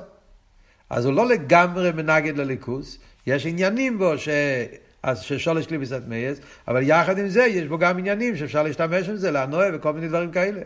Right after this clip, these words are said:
ועל דרך זה יש כל מיני מאכולס. יא, רובם ככולם של מאכולס אסורוס, הם תק אסורים באכילה, אבל מותרים בהנועה.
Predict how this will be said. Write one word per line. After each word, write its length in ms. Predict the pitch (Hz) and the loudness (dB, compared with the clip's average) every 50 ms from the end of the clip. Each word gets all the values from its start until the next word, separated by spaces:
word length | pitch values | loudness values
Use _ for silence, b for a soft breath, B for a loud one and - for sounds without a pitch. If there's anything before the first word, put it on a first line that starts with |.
| - - B B B B B B B - | -14 -18 B B B B B B B 2
ועל 180 | 127 135 139 | 4 4 4
דרך 220 | 131 151 165 180 185 | 4 4 4 6 4
זה 120 | 170 196 | 4 0
יש 80 | 175 - | -2 2
כל 160 | - 208 208 | 4 4 4
מיני 180 | 220 220 226 | 4 2 0
מאכולס. 640 | 220 226 220 196 - 208 233 254 247 214 - - - b b b b b b b _ - | 2 2 2 4 4 2 2 2 2 0 -2 -6 -14 b b b b b b b _ 2
יא, 120 | 131 156 | 2 4
רובם 400 | 170 147 180 240 214 233 220 196 | 4 4 4 4 4 2 2 2
ככולם 460 | 170 202 196 - 202 233 226 208 175 | 0 -2 0 2 2 4 4 4 2
של 140 | 139 - 170 | 2 -2 -2
מאכולס 520 | 156 156 151 147 143 185 202 202 190 175 | 2 2 2 2 4 2 2 2 2 0
אסורוס, 720 | 185 175 147 - - 139 123 131 147 165 180 185 175 - B B B B B B - | 0 -2 -2 -2 -4 -4 -2 -2 -2 -2 -2 -4 -6 -10 B B B B B B -4
הם 120 | 135 135 | -4 0
תק 220 | 139 170 160 151 - | 2 2 2 4 2
אסורים 440 | 165 139 - - 190 180 190 190 | 0 0 2 2 2 2 2 4
באכילה, 600 | 185 202 202 185 185 240 277 269 247 196 139 123 | 4 4 4 4 4 2 2 4 4 2 2 0
אבל 140 | 120 107 117 | -4 -4 -4
מותרים 420 | 117 117 117 - 139 135 139 147 147 | -4 -4 -2 0 0 0 0 0 2
בהנועה. 380 | 151 151 151 160 175 202 214 | 2 2 2 2 0 0 0